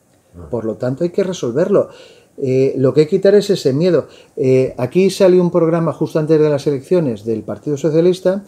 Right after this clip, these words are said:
Speaker 2: se llamaba el Plan Moviva, que lo que decía es, Déjeme usted, gobierno, a mí, eh, siete años la vivienda, que yo le pago el alquiler y luego se la devuelvo. En toda Cantabria, con ese plan que se supone que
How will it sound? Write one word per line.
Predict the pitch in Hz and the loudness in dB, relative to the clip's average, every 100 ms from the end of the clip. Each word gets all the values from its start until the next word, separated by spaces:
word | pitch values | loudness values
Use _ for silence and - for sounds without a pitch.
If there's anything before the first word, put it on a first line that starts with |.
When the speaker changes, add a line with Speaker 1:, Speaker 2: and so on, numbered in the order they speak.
| - - _ - | -16 -20 _ -20
Speaker 2:
se | - 127 | -6 -2
llamaba | 123 143 160 | 0 2 2
el | 139 | 2
Plan | 165 175 | 0 0
Moviva, | 175 160 120 98 - - _ _ _ _ _ | 2 0 -2 -4 -10 -14 _ _ _ _ _
que | 139 | 2
lo | 127 | 2
que | 127 | 2
decía | 123 123 175 | 0 2 4
es, | 147 - 117 | 4 0 -4
Déjeme | 156 165 170 165 | -2 0 0 0
usted, | - 180 - | 0 0 0
gobierno, | 110 120 135 160 147 113 104 - _ | -2 -2 2 2 0 -4 -8 -12 _
a | 117 | -6
mí, | 120 156 127 - _ _ - | -2 0 -2 -8 _ _ -8
eh, | 127 120 | -2 -2
siete | 117 - 165 | 0 0 2
años | 165 165 | 2 2
la | 156 160 | 2 2
vivienda, | 165 185 190 196 196 | 4 2 2 0 0
que | 135 120 | 0 2
yo | 147 117 - | 2 2 -2
le | 113 113 | -4 -4
pago | - 147 160 | -2 0 2
el | 156 | 4
alquiler | 151 - 180 208 233 - | 2 2 4 4 2 -4
y | 127 | -6
luego | 131 160 | -2 0
se | 160 | 0
la | 147 | 0
devuelvo. | 123 143 131 87 - _ _ _ - - | 0 0 -2 -4 -10 _ _ _ -20 -10
En | 117 | -4
toda | 117 185 208 | 0 0 0
Cantabria, | 202 185 202 185 175 175 - _ _ _ _ _ _ | -4 -4 -2 0 -2 -4 -12 _ _ _ _ _ _
con | 113 131 | -2 -2
ese | 160 175 | 0 -2
plan | 175 185 160 | 2 0 0
que | 127 | -4
se | 117 | -8
supone | 101 104 156 165 135 | -10 -2 0 2 0
que | - 113 110 | 0 0 0